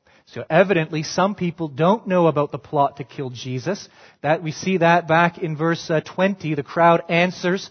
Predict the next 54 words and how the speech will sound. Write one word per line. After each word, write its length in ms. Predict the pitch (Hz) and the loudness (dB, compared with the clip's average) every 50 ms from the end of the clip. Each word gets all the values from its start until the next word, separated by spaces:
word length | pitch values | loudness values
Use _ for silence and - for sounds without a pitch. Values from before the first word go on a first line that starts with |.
| _ _ _ _ | _ _ _ _
the 80 | - 151 | -10 -4
Lord 240 | 151 156 165 165 147 | 0 2 2 0 0
Jesus. 440 | 120 151 165 180 175 196 202 185 | -2 -2 0 2 2 2 0 0
When 100 | - 147 | -2 -6
the 60 | 139 143 | -4 0
Lord 200 | 156 170 175 151 | 2 2 0 0
Jesus 280 | 165 180 165 170 165 | -2 -2 -2 -2 -2
says, 160 | - 175 151 | -2 -4 -2
"Why 260 | 135 143 151 165 175 175 | 0 4 6 6 6 4
do 60 | 170 | 2
you 80 | 170 | -4
seek 240 | 147 - - 175 - | -6 -6 -8 -8 -8
to 60 | - | -10
kill 260 | - - - 202 208 196 | -20 -6 -2 0 0 0
me?" 200 | 185 185 190 - - - _ | 0 -4 -6 -6 -12 -20 _
Some 200 | - - 180 180 | -8 -4 -2 0
of 60 | 202 | 0
the 60 | 175 170 | -2 -2
crowd 280 | - - 160 160 160 | 0 2 2 2 2
says, 180 | - 170 156 131 | 2 -4 -6 -4
"You 120 | 180 196 | -2 -2
have 100 | 175 160 | 0 0
a 60 | 151 | -2
demon. 640 | 139 120 123 170 220 254 233 175 160 190 220 240 247 - - _ _ _ | -4 -4 0 4 4 6 6 6 4 2 2 -2 -6 -8 -12 _ _ _
Who 160 | _ 226 247 240 | _ 0 4 4
is 100 | 214 208 | 4 4
seeking 380 | - - 208 190 - 175 156 | 2 -4 -4 -4 -4 -8 -8
to 80 | - 156 | -8 -10
kill 300 | - - - 170 165 160 | -10 -4 -2 -2 0 0
you?" 160 | 160 180 214 | 0 -2 -4
So 120 | - - | -4 -6
part 300 | - - - 220 233 247 | -4 2 4 6 6 6
of 40 | 226 | 2
the 60 | 214 | 0
crowd 380 | 220 - 208 196 190 190 196 190 - - - _ _ 143 | -4 0 4 6 6 6 6 4 0 -16 -20 _ _ 4
does 240 | 135 214 262 247 233 | 6 6 6 6 4
not 240 | 240 220 214 208 - | 2 2 2 2 2
know 240 | 196 196 190 180 180 | 4 4 6 6 6
of 160 | 175 156 139 | 4 4 2
this 160 | 151 160 - | -4 -4 -6
plot, 580 | - - - - 151 151 156 190 226 - - - _ _ _ _ _ - - - - | -8 -16 -8 -4 2 4 4 4 4 2 -12 -20 _ _ _ _ _ -20 -20 -14 -8
but 120 | - 170 | -8 -8
some 240 | - - - 226 240 | -4 2 4 4 6
of 100 | 254 214 | 6 4
the 80 | 185 190 | 2 0
people 320 | - 196 202 190 - 208 | 0 -2 -4 -2 -2 -6
do. 580 | 180 165 175 240 262 247 226 190 135 104 101 - _ - _ _ _ _ _ _ _ _ _ _ _ _ _ _ _ _ | -4 0 0 2 4 4 2 2 0 -4 -10 -16 _ -20 _ _ _ _ _ _ _ _ _ _ _ _ _ _ _ _
And 80 | 139 | -10
so 140 | - - 165 | -4 -2 2
they 180 | 156 175 220 262 | 6 8 8 8
ask 360 | 247 226 214 208 202 - - | 8 8 6 4 4 0 -2
in 100 | 185 170 | -8 -2
verse 200 | 156 180 180 170 | 0 0 0 0
twenty-five, 800 | - - 185 185 180 170 - - 196 185 180 170 139 113 - - | -2 -6 -4 -4 -4 -4 -2 0 2 4 4 2 2 -2 -6 -8